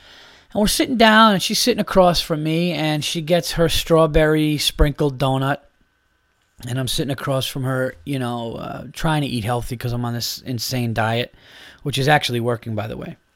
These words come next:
So this guy's online, the line just starts to grow, and now the end of the line is, like, by our table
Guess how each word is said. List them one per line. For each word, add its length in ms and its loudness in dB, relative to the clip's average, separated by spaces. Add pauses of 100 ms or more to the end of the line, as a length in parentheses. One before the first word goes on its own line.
(1200)
So 520 -4 (1120)
this 160 -10
guy's 400 2
online, 320 0
the 80 -2
line 280 0
just 160 -6
starts 300 -8
to 100 -14
grow, 520 -4
and 120 -10
now 140 -4
the 220 -8
end 200 -2
of 60 -2
the 100 -2
line 440 -4
is, 160 -10
like, 180 -8
by 180 -2
our 140 -2
table 540 -4